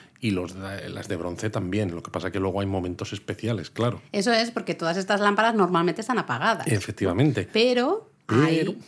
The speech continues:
Speaker 2: un par de ocasiones al año durante un festival que se llama Mantoro, que es básicamente el, el encendido, ¿no? de, de las,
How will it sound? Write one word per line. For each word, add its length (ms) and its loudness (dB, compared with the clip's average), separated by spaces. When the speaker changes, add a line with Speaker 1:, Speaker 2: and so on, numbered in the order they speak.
Speaker 2:
un 220 -4
par 300 -2
de 80 2
ocasiones 680 -2
al 120 2
año 420 2
durante 340 -6
un 80 -6
festival 440 -2
que 120 -6
se 120 -4
llama 380 2
Mantoro, 880 0
que 80 -8
es 100 -8
básicamente 600 -8
el, 280 -6
el 280 -6
encendido, 580 -4
¿no? 140 0
de, 160 0
de 200 -6
las, 300 -4